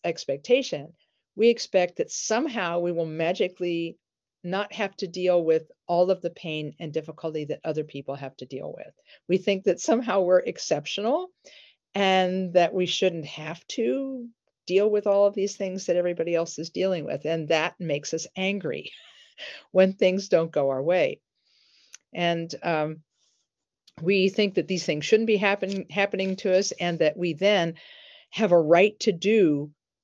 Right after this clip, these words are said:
whatever we want to do in response to that, which is, I think, why we're seeing so much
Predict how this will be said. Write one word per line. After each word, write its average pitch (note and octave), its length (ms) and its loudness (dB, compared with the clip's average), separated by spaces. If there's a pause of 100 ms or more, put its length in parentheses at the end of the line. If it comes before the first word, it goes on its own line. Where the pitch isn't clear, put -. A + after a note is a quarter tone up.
whatever F#3+ 760 4
we E3 200 0
want D3+ 420 -2
to D#3+ 160 -2
do C#3+ 420 -8
in D#3+ 200 -6
response E3+ 580 -4
to C3+ 120 -8
that, - 280 -10
which D#3+ 220 -2
is, E3 120 -10
I F#3 80 -2
think, G3 300 -4
why F3+ 180 2
we're D#3+ 160 0
seeing F#3 300 -4
so C4 180 -6
much A3+ 240 -4